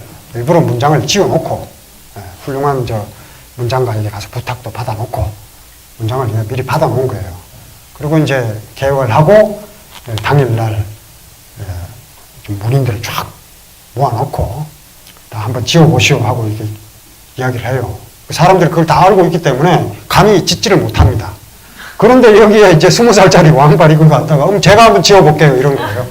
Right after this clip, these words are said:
그러니까 이제 연백서가 "저런 고의한 놈이 있나?"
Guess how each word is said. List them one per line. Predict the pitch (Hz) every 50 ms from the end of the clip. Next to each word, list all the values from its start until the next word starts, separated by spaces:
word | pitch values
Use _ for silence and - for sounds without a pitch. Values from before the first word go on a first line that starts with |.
| - - - - - - - - - - - - - - - - - - -
그러니까 | 208 196 240 220 185 190
이제 | 196 180 156 - - - - - - - - - -
연백서가 | 165 175 170 185 180 - 190 180 160
"저런 | - 185 208 -
고의한 | - 151 165 180 185 185 175 175
놈이 | 170 165 170 165
있나?" | 147 131 143 156 147 131 - 107 107 -